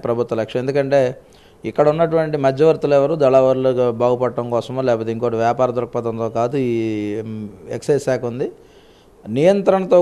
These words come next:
కూడినటువంటి మద్యం, క్వాలిటీ మద్యాన్ని ప్రజలకు అందించడం, అదేవిధంగా డీ అడిక్షన్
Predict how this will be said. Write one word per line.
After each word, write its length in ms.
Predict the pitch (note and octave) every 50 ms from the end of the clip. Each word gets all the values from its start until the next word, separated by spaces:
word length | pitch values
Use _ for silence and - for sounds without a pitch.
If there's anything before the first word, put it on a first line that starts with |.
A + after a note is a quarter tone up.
| E3 D#3+
కూడినటువంటి 500 | E3 D#3+ D#3+ D#3 D3+ C3+ D3 D3+ D3+ C#3+ C3+
మద్యం, 340 | C3 C3 B2 B2+ D#3+ G3+ - -
క్వాలిటీ 300 | F3 C3+ C3+ C#3+ C#3+ D3+
మద్యాన్ని 440 | C#3+ C#3+ C#3 C3 A#2 B2+ C#3 E3 B3+ -
ప్రజలకు 280 | B2+ A#2+ B2+ C3 B2 B2+
అందించడం, 420 | A#2+ A#2+ A#2 A2+ A2 A#2+ - D3+ - - - - _ - - A#2+
అదేవిధంగా 640 | B2+ C3+ D#3 E3 D#3+ D#3+ D#3 D3 D3+ D3+ D#3 E3 E3
డీ 220 | C#3+ C3 C3 C3+ C#3
అడిక్షన్ 300 | C3+ C#3 C#3 - C3+